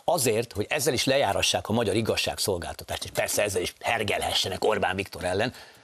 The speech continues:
utcai terroristákat védenek, mentegetnek,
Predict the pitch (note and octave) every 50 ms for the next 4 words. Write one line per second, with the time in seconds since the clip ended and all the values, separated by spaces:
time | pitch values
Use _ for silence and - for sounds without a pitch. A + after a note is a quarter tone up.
0 | - - _ _ - G3+ G#3+ - - - B2 A#2+ A#2+ A2+ - D#3+ C#3+ A#2 G2 F2+
1 | F#2 - - - F#2 F2 - - - - G#2+ A2+ G#2+ G2+ G2 F#2+ G#2 A#2 B2 -
2 | - - - - - - - - - A2+ G#2+ G#2+ A2 - A2 G#2 A2+ A2 - -
3 | A#2+ B2+ C#3+ -